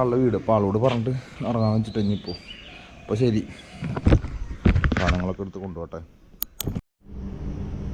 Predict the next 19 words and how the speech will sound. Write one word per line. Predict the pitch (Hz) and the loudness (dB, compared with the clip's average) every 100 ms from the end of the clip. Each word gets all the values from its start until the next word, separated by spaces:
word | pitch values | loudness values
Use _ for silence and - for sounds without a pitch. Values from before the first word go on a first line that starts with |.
| - - - - - - - - - - - - - - - - - - - - - - | -8 -4 0 0 0 -2 2 2 2 -2 -2 -6 -2 0 0 -2 -4 -4 -6 -8 -8 -8
അങ്ങനെ | 117 131 160 | -8 -6 -4
നമ്മൾ | 170 165 170 185 | -2 -2 0 2
നേരെ | 175 175 180 170 | 4 4 4 4
ആളുടെ | 160 180 | 4 4
വീട്ടിൽ | 190 160 | 4 6
നിന്ന് | 151 185 | 8 8
ഇറങ്ങിയപ്പോൾ, | - 151 143 139 117 - - - - - - - - | 8 4 4 4 4 4 4 6 6 6 6 4 4
ആളുടെ | 120 127 185 | 4 6 8
വീട്ടിലല്ല, | 175 185 208 185 | 8 8 8 8
ആളുടെ | 190 175 | 8 6
വീടിൻ്റെ | 180 165 | 6 6
തൊട്ടപ്പുറത്തുണ്ടായിരുന്ന, | 180 175 170 - 180 175 165 175 180 - - - - - - - | 6 6 6 6 8 8 8 6 6 6 8 8 8 6 6 6
ആ, | 151 156 160 | 6 6 8
ധർമ്മശാല | 170 175 160 151 147 | 8 8 8 8 8
നടന്നു. | 156 - 131 - - - - - - - - - - - | 8 8 6 4 2 2 4 6 6 6 6 6 6 6
അങ്ങനെ | - - | 8 8
അവിടെ | 160 160 | 10 10
നിന്ന് | 170 | 10
ഇറങ്ങി, | 165 160 | 8 8